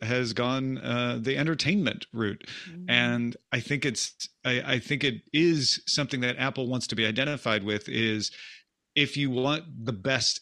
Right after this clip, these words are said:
Speaker 1: entertainment, you come to Apple. Uh, we will, we will not be showing you, uh, v-, you know, a-, a-, anything less than the best,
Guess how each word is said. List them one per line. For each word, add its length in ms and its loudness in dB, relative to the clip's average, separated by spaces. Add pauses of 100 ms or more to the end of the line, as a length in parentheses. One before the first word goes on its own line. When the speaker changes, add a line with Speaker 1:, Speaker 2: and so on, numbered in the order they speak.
Speaker 1:
entertainment, 640 0
you 80 -2
come 260 -4
to 220 -6
Apple. 400 -8
Uh, 280 2
we 160 2
will, 240 2
we 180 0
will 140 2
not 320 2
be 100 0
showing 460 2
you, 280 0 (400)
uh, 380 0
v-, 760 -8
you 160 -2
know, 260 -4
a-, 240 -2
a-, 180 0
anything 440 2 (120)
less 380 0
than 140 -4
the 100 0
best, 320 0